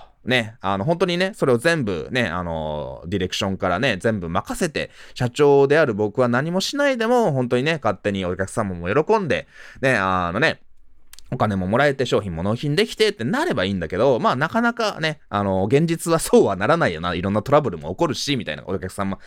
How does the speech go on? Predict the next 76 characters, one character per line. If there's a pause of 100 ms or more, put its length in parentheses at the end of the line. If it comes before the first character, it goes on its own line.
(140)
が
ね、
な
ん
か
ク
オ
リ
テ
ィ
に
満
足
で
き
な
い
と
か
で
す
ね、 (260)
ま
あ、
い
ろ
い
ろ
ね、
あ
と
後
始 (140)
末
で
あ
っ
た
り
と
か
で
す
ね、
ま
あ、
ス
タ
ッ
フ
に
任
せ
て
も
い
ろ
い
ろ
フ
ォ
ロ
ー
が
必
要
だ
っ
た
り (260)
す
る
わ
け
で
す。